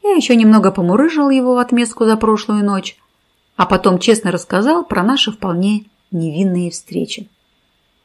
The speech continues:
Правда, всё-таки не стал распространяться о том, что увековечил причёску Дали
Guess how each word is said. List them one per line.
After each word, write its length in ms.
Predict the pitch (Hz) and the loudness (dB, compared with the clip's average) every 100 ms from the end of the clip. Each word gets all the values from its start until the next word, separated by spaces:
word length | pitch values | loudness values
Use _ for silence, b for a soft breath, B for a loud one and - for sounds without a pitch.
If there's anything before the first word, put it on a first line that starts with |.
| _ _ _ - | _ _ _ -2
Правда, 380 | 254 262 220 233 | 2 4 4 0
всё-таки 440 | 233 262 226 233 | 0 -2 -2 0
не 100 | 233 | 0
стал 240 | 247 - 311 | -2 -2 -2
распространяться 760 | 196 - - 196 185 175 - | -2 -6 -6 -2 0 -2 -2
о 20 | |
том, 340 | 175 226 214 - _ _ _ _ | -2 2 0 -2 _ _ _ _
что 280 | - 208 185 | -4 2 4
увековечил 680 | 180 180 190 190 190 185 | 4 2 2 4 2 0
причёску 580 | 180 185 - 185 - 170 | -2 -2 0 -4 -2 -4
Дали 460 | 160 202 185 165 | 0 2 0 -2